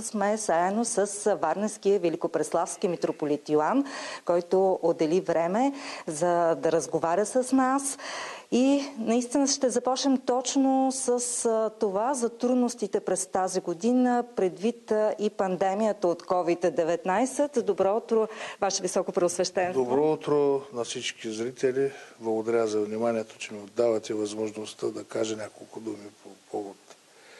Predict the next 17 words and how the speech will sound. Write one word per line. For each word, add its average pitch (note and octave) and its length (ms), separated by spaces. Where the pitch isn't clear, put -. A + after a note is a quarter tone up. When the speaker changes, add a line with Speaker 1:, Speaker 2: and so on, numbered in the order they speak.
Speaker 2:
настъпващите A2+ 800
благодатни G#2+ 640
рождественски G#2+ 640
празници. - 640
Speaker 1:
Нека B3+ 200
да D4+ 100
започнем C4+ 480
с - 260
тази A3+ 280
година. F3 560
А, F#3 260
трудна C#4+ 340
ли B3+ 100
беше A3+ 340
тази A#3 280
година A3+ 360
в, F3+ 180